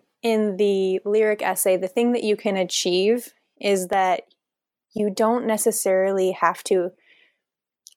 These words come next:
explain a connection fully. Um, you can just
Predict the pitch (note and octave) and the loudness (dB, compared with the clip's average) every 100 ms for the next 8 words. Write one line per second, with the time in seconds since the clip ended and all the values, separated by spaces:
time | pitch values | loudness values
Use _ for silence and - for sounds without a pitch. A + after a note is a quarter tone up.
0 | - F#3+ - - F3+ E3+ F#3+ G#3 A3 A#3 | -6 -2 -2 0 -2 0 -2 -2 0 0
1 | A3 A3 - G3+ G3+ G#3 G3+ _ _ _ | 0 0 -4 -2 -2 -6 -10 _ _ _
2 | _ - - F#3+ F#3 C4 D4+ - _ _ | _ -18 -6 -2 0 0 -2 -10 _ _
3 | _ _ _ G#3+ G3+ G3 F#3 F3 _ _ | _ _ _ -2 0 0 -4 -10 _ _
4 | _ G#3 G#3+ G#3+ G3+ G3+ F#3 - | _ -2 0 0 2 0 0 -6